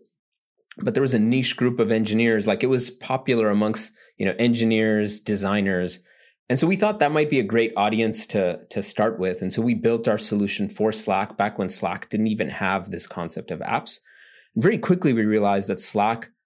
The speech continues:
was going to change the game. Not necessarily maybe Slack, but this was a new way of working. This was a new way of collaborating. And at the same time, we realized that this isn't an engineering problem we're solving. This is an everybody problem. Nobody wants to fill out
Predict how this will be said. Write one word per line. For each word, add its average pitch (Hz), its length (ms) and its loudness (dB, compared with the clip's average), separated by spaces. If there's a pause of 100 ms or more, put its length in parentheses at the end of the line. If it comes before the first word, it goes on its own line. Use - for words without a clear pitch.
(160)
was 107 140 0
going 120 240 2
to 110 100 -2
change 104 400 -2
the 90 80 -4
game. 85 240 -4 (100)
Not 151 180 -2
necessarily 139 460 0
maybe 117 260 2
Slack, 110 440 -2
but 107 220 0 (200)
this 143 180 0
was 180 160 2
a 185 60 4
new 123 300 2
way 110 220 4
of 98 120 -2
working. 90 460 -2
This 107 160 -2
was 113 160 0
a 107 40 2
new 107 200 2
way 107 100 4
of - 120 -2
collaborating. 92 720 -2 (340)
And 123 80 0
at 135 80 0
the 135 80 0
same 143 220 2
time, 131 180 0
we 117 140 2
realized 107 640 0 (400)
that 151 120 -2
this 143 200 2
isn't 151 300 0
an 120 160 -2
engineering 113 640 0
problem 127 400 0
we're 123 80 0
solving. 120 440 0
This 120 180 -2
is 175 100 2
an 170 140 0
everybody 101 540 -2
problem. 85 460 -8
Nobody 131 440 2
wants 95 320 -2
to - 80 -6
fill 92 340 -4
out 85 220 0